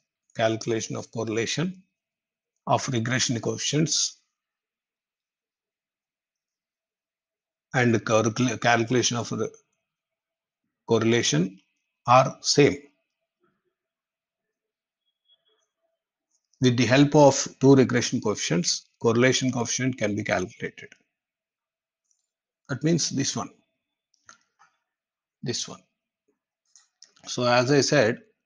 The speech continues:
in the introduction itself, R is root of B X Y by B Y X. Uh, by means multiplication. R is equal to B X Y into B Y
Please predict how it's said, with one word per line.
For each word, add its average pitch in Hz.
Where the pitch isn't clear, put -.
in 120
the 117
introduction 139
itself, -
R 117
is 175
root 117
of 120
B 113
X 113
Y 113
by 110
B 107
Y 90
X. -
Uh, 110
by 117
means 143
multiplication. 110
R 110
is 110
equal 113
to 135
B 110
X -
Y 117
into 123
B 110
Y 82